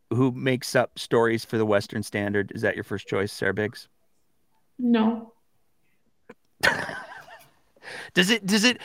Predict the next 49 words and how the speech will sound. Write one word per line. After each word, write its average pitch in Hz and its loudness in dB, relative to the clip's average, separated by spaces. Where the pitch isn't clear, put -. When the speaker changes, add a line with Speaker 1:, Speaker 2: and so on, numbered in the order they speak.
Speaker 1:
okay, 220 8
but 202 0
in 214 8
all 233 6
seriousness, 214 2
do, 165 2
do 165 2
you 185 4
think 208 2
it 196 6
hurts 170 4
the 160 -2
credibility? 135 2
Uh, 113 6
do 110 0
you 123 4
think 123 2
anybody 127 4
cares 135 6
about 160 4
the 170 -4
credibility? 160 4
I 165 6
mean, 160 4
I'm 196 6
gonna 214 0
be 175 -2
making 165 0
jokes 147 4
about 110 4
this. 120 4
This 208 6
is 120 -6
a 107 0
gift 101 4
for 107 -4
someone 104 2
like 92 2
me 104 4
because 101 6
Speaker 2:
Well, 320 10
that's 311 12
the 285 12
thing. 302 10
For - 4
Speaker 1:
I - 8
Speaker 2:
someone 311 10
like 277 6
us 302 8